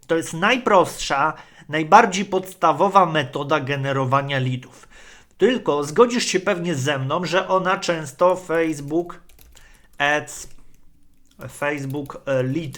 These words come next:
Ads, ona często generuje słabej jakości lidy.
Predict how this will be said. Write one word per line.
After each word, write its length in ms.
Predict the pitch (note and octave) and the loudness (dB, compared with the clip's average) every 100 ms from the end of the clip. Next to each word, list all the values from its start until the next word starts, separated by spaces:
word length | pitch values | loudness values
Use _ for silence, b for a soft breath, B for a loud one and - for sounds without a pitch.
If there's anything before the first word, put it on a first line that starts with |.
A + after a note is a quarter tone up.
| - - - | -16 -12 -2
Ads, 440 | B2+ E3+ - - B B B | 0 0 -4 -14 B B B
ona 300 | F3 G#3+ G#3 | 2 6 4
często 880 | G#3 F3+ F#3 F3 - F3 F3 F3 E3+ C#3 - F3 | 6 4 4 0 6 10 10 10 6 0 -12 -10
generuje 680 | C3+ E3 E3+ E3+ E3 E3 D#3+ | 0 2 2 2 0 0 -2
słabej 400 | E3+ C#3+ D#3 D3 | 0 -2 0 -4
jakości 540 | C3+ D#3 B2+ - D3+ | -2 -4 -4 -6 -8
lidy. 360 | D3 D#3+ C3 | -6 -6 -6